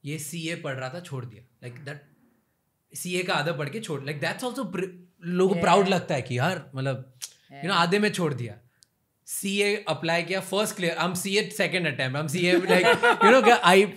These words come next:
Speaker 1: कोई एक अलग-अलग होता है ना कि फर्स्ट क्लियर किया,
Speaker 2: Yeah,
Speaker 1: सेकंड
Speaker 2: yeah,
Speaker 1: क्लियर
Speaker 2: yeah.
Speaker 1: किया, मतलब वो फेल्ड अटेम्प्ट में you guys are celebrating and you're keeping that as like a reward, it's good। The day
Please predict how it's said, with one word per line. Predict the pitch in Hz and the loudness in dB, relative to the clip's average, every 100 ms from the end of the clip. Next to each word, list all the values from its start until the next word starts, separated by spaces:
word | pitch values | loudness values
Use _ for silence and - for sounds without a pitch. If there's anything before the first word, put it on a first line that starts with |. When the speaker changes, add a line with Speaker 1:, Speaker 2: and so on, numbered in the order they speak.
| - | -4
Speaker 1:
कोई | 208 214 | 4 6
एक | 208 175 | 6 4
अलग-अलग | 202 185 214 220 196 | 4 6 6 6 4
होता | 180 175 | 4 2
है | |
ना | 240 | 0
कि | 233 | -4
फर्स्ट | - - 208 202 | -4 2 4 4
क्लियर | 202 190 185 | 4 4 6
किया, | 190 | 4
Speaker 2:
Yeah, | - | 4
Speaker 1:
सेकंड | 180 | 4
Speaker 2:
yeah, | 185 165 | 2 4
Speaker 1:
क्लियर | 180 | 4
Speaker 2:
yeah. | 160 | 4
Speaker 1:
किया, | 160 131 - - - - | 2 -2 -6 -20 -20 -6
मतलब | 175 254 277 | -2 0 0
वो | 254 | -2
फेल्ड | - 247 294 277 | -2 0 2 0
अटेम्प्ट | - 214 196 | 2 0 0
में | 180 220 240 | -2 -2 -6
you | 220 165 | -6 -4
guys | 185 | -2
are | 208 - | -2 -2
celebrating | 175 190 165 131 135 175 - _ _ 151 | 0 0 0 -2 -4 -6 -12 _ _ -10
and | 139 | -4
you're | 147 147 139 - _ _ _ _ _ - | -2 -2 -4 -12 _ _ _ _ _ -4
keeping | 143 165 160 | 0 2 4
that | 156 151 | 4 2
as | 143 | 2
like | 139 143 | 0 0
a | 139 123 | -2 0
reward, | 120 135 127 - 165 | 0 0 0 -4 -4
it's | 131 131 233 | -4 -2 0
good। | 202 120 - _ _ _ _ 151 | -2 -4 -12 _ _ _ _ -4
The | 131 151 117 | 0 0 0
day | 160 208 330 | 0 0 -2